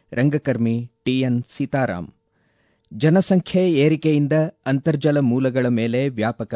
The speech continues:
ಒತ್ತಡ, ಹಿರಿಯ ವಿಜ್ಞಾನಿ ಎಚ್ ಪಿ ಜಯಪ್ರಕಾಶ್ ಕಳವಳ. ಈಗ ವಾರ್ತೆಗಳ ವಿವರ. ದಸರಾ ಹಬ್ಬ ಮತ ಧರ್ಮಗಳ ತಾರತಮ್ಯವಿಲ್ಲದ ಸರ್ವಜನಾಂಗದ ಹಬ್ಬ. ಆಸ್ತಿಕತೆ ನಾಸ್ತಿಕತೆ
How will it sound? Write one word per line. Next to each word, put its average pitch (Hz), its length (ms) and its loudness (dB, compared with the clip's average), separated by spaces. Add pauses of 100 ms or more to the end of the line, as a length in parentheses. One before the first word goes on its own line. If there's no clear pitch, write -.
ಒತ್ತಡ, 117 360 -2 (480)
ಹಿರಿಯ 156 240 4
ವಿಜ್ಞಾನಿ 127 500 -2 (280)
ಎಚ್ - 240 -8
ಪಿ 117 160 -2 (140)
ಜಯಪ್ರಕಾಶ್ 117 720 -4 (240)
ಕಳವಳ. 123 360 0 (580)
ಈಗ 131 200 -2 (360)
ವಾರ್ತೆಗಳ 117 500 -2 (160)
ವಿವರ. 113 280 -6 (1600)
ದಸರಾ 165 520 2
ಹಬ್ಬ 156 300 2 (280)
ಮತ 127 280 0 (140)
ಧರ್ಮಗಳ 127 480 -2 (120)
ತಾರತಮ್ಯವಿಲ್ಲದ 113 1000 -2 (340)
ಸರ್ವಜನಾಂಗದ 127 960 2
ಹಬ್ಬ. 101 240 -6 (460)
ಆಸ್ತಿಕತೆ 156 760 -2
ನಾಸ್ತಿಕತೆ 131 640 -4